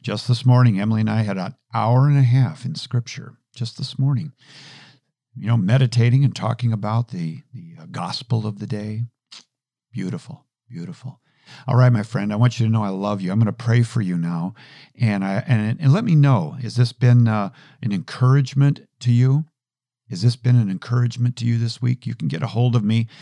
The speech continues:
uh, via email. It's in the show notes, too, all that information to contact me. If you're interested in going to Israel with Father Mike Schmitz and myself,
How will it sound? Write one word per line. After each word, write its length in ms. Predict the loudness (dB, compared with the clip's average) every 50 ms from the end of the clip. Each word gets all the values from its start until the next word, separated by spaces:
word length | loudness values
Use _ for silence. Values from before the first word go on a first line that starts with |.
| -20 -20 -20 -18 _ -8
uh, 140 | -6 -4
via 300 | 0 2 2 2 2 0 -2 0
email. 480 | 2 4 6 6 4 4 2 2 0 -2
It's 120 | 0 2
in 80 | 2 4
the 80 | 4
show 240 | 2 0 0 0 2
notes, 360 | 2 2 0 -2 -2 -6 -10
too, 240 | -6 -4 -4 -2 -2
all 160 | -2 -2 -2
that 160 | -2 -2 -2
information 560 | -2 -4 -4 -4 -6 -4 -4 -4 -4 -4 -4 -6
to 80 | -6
contact 560 | -6 -8 -8 -8 -8 -8 -8 -8 -10 -10 -10 -10
me. 200 | -10 -8 -10 -10 -12 -16 -20 -8 -4
If 160 | -2 0 2 4
you're 140 | 4 4
interested 400 | 4 2 0 0 -2 0 0 2
in 80 | 4 4
going 260 | 4 4 4 4 4
to 120 | 2 2 2
Israel 420 | 2 2 2 2 0 0 0 0
with 160 | 0 -2 -2
Father 260 | 0 0 0 0 0
Mike 200 | 0 -2 -2 -2
Schmitz 340 | -4 0 2 2 2 2 2
and 80 | 2 4
myself, 500 | 4 4 2 2 0 0 0 -2 -6